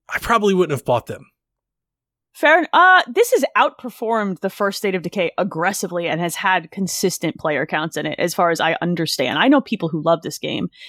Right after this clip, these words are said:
Speaker 2: and it's do-, it's done, it seems to have performed well enough for them to make a third game. That's your tell. There's no way my, they, they would continue making these games if it wasn't doing well enough to, they would just add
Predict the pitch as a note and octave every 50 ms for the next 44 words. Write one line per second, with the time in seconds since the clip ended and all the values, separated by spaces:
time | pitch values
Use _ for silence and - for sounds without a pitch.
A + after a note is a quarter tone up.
0 | - - - - F#3 G3+ G#3+ G3 - - G#3+ G#3+ - - G3+ - - - - -
1 | F#3+ F#3 F#3+ G3 F#3+ F#3 - - E3 - - - G#3 A#3 C#4 C#4+ A#3 - - E3+
2 | D#3+ - - E3 - - G#3 G#3 F#3+ E3+ F3+ F3+ F#3 F#3 F3+ F3 - F3+ F3 E3+
3 | E3+ E3 - E3+ D#3+ D#3+ E3+ D3+ - - D3+ C#3 C#3 D3 F#3 F#3 E3 C#3 D3 -
4 | G#3 A#3 - - - D#3 D#3 - - F#3+ D#3+ - - - _ _ _ _ _ _
5 | _ _ _ _ _ _ _ _ - C#4+ A3+ D4+ F#4 F4+ E4+ E4 D#4 C#4+ - -
6 | A#3 B3+ B3 A#3+ A3 G#3+ A#3+ A#3 A3 A#3 - A3 A3+ - B3 A3+ G#3+ G#3 G3 F#3
7 | G3+ F#3+ F#3 F3 E3+ E3 E3 - G3 F#3 F3 E3 E3 E3 - F#3 D3+ - E3+ E3+
8 | D#3+ E3 E3 D#3 F3 E3+ E3 D#3 D#3 D#3 D3+ D3+ D3 C#3+ - - - - - G#3
9 | G#3+ G#3 G3+ A3 - - G#3+ G3 F#3